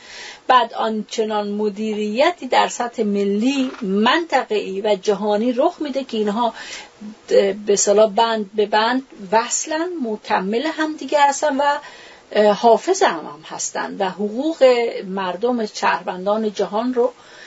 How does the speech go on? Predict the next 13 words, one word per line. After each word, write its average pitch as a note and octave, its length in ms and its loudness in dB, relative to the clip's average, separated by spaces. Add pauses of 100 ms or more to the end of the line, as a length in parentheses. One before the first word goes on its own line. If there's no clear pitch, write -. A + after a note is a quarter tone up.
(160)
حفظ A3 440 4
خواهند F#3+ 380 -12
کرد C4 260 4
و - 20 0
همچنین A3+ 600 -4
طبیعت G3 560 -2
به A#3 60 -2
عنوان G#3 360 -2
محیط A3 420 -2
زیست C4+ 420 2
مردم G3 500 -2
کرهٔ - 320 -4
زمین. - 320 -8